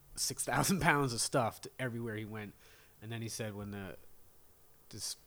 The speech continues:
I, I can't remember where it was made, but there's this program called Serato. Essentially, it's all your music on your laptop and your iTunes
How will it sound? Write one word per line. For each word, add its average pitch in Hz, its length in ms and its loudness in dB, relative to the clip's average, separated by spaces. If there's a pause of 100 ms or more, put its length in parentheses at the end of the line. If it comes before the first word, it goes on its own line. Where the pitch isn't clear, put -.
I, - 60 -12
I - 260 -16
can't 151 200 -8
remember 123 180 0
where 117 100 0
it 113 40 0
was 110 140 -2
made, 110 200 -2
but 110 80 -6
there's 110 160 -4
this 110 100 -6 (880)
program 151 320 6
called 113 240 -2
Serato. 107 500 0 (440)
Essentially, 143 480 4
it's 110 120 -2
all 135 220 6
your 135 160 4
music 120 340 0
on 107 120 -2
your 104 100 -2
laptop 107 480 -4 (160)
and 110 100 -6
your 104 100 -4
iTunes 101 580 -8